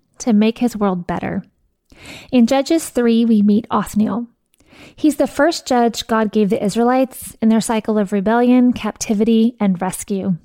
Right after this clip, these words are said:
And here's how the situation is going. Judges three seven. The Israelites did evil in the eyes of the Lord. They forgot the Lord their God and served the Baals and the Asherahs.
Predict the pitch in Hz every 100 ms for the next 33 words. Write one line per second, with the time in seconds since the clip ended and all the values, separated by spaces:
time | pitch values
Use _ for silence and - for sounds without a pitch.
0 | _ _ _ - 220 254 330 339 330 294
1 | 254 233 220 226 208 202 202 - 185 185
2 | 175 156 _ _ _ _ - - _ -
3 | 233 226 302 294 - 233 226 226 214 -
4 | 175 175 185 185 - _ _ _ _ _
5 | _ _ - 254 269 285 302 302 294 226
6 | 214 240 254 208 208 - 208 208 202 190
7 | 185 190 175 _ - - - - 240 254
8 | 208 220 233 247 240 233 202 190 - 202
9 | 214 220 214 196 220 185 185 208 233 254
10 | 220 202 - 202 202 - 180 190 - -